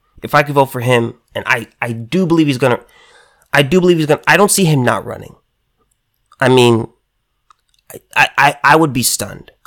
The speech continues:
I would be completely stunned. Um, here's my thing. If you're a Republican, this is the greatest year to run. This,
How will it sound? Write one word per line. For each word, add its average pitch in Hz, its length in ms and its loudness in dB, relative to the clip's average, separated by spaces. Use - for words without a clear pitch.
I 143 80 4
would 151 120 2
be 151 100 0
completely 147 840 -2
stunned. - 680 -6
Um, 156 160 2
here's 220 220 2
my 226 100 2
thing. 139 240 2
If 131 160 -4
you're 226 160 2
a 254 80 -2
Republican, 165 680 -2
this 139 360 0
is 185 300 -2
the 131 160 -2
greatest 170 420 0
year 175 120 2
to 131 180 -6
run. 127 380 -4
This, 156 180 0